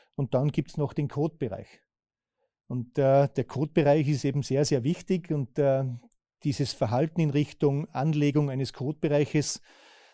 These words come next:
das können Sie in diesen Stallungen, in, also in einem ganz normalen konventionellen System, äh, hier beobachten. Da macht das Schwein das genauso, wie es das dann draußen macht,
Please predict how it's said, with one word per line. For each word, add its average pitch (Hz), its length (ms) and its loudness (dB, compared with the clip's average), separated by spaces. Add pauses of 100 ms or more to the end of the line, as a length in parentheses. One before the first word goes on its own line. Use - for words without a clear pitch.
(240)
das - 400 -2
können 156 320 0
Sie 147 240 0
in 147 220 -6
diesen 160 260 -2
Stallungen, 170 560 0
in, 139 140 -2
also 131 240 -6
in 123 100 -4
einem 113 180 -6
ganz 151 280 -6
normalen 151 400 0
konventionellen 139 640 -4
System, 139 640 -4 (640)
äh, 135 320 0
hier 143 220 2
beobachten. 143 520 -2
Da 127 80 -4
macht 131 280 -6
das 127 100 -6
Schwein 131 300 -4
das 139 160 -4
genauso, 139 580 -2
wie 143 140 -4
es - 160 -6
das - 160 -8
dann 131 140 -6
draußen 131 380 -4
macht, - 380 -8